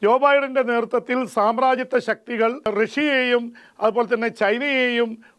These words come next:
ഒറ്റപ്പെടുത്താൻ ശ്രമിച്ചു. ഇപ്പോൾ ഇതാ ട്രംപ് വന്നതിന് ശേഷം,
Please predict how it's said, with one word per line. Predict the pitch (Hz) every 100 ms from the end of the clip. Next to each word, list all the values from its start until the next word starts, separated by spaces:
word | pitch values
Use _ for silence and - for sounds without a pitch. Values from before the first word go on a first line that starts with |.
| -
ഒറ്റപ്പെടുത്താൻ | 202 277 277 240 - 240 220 _ _
ശ്രമിച്ചു. | - 202 208 240 277 - _ _ _ -
ഇപ്പോൾ | 233 - 294
ഇതാ | 277 262 247 240 _ _ -
ട്രംപ് | 208 226 320
വന്നതിന് | 277 247 262 233
ശേഷം, | 233 202 220 165